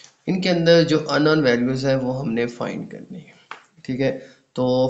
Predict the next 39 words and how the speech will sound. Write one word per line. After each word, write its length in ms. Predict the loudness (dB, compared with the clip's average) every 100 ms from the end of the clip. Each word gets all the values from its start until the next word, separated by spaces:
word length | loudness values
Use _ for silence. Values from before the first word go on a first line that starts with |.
| 4
first 220 | 4 4
figure 260 | 4 6 6
हमें 240 | 4 2
given 320 | 2 0 0
है 100 | 0 -2
part 360 | 0 0 0 -2
ए 100 | -4
के 140 | -2
अंदर 340 | -2 -2 -2 -4 -10 -20 -12
ये, 280 | -8 -6 -8 -12 -12
ठीक 160 | -8 -4
है। 120 | -4 -4 -16 -20 _ _ _ _
तो 440 | 0 2 2 0 -2
इसके 240 | -4 0
अंदर 260 | 2 6 4
हमें 220 | 4 2
एक 220 | 4 2 2
parallelogram 680 | 0 2 2 2 2 2 2
given 280 | 0 0 0
है 140 | -2 -4 -4
एबीसीडी, 880 | -4 -2 -2 -2 -2 -2 -2 0 0 -2 -6 -16 -20 -20
ठीक 200 | -14 -4
है, 80 | -4 -4 -8 -20 _ _ 2
और 240 | 4 4
इसके 280 | 0 -2 2 2
अंदर 400 | 4 4 4 2
एक 200 | 0 -4 -2
diagonal 400 | -2 0 0 0 0
drawn 300 | 2 2 0
है, 160 | -4
ठीक 260 | -4 -8 -6
है। 120 | -6 -8 -18 -20 _ _ -6
तो 80 | -2 0 4
अब 160 | 4 4
देखें 320 | 2 2 2
तो 160 | 2 0
सबसे 240 | 0 -2
पहले 260 | 4 6 6
हम 320 | 6 4 0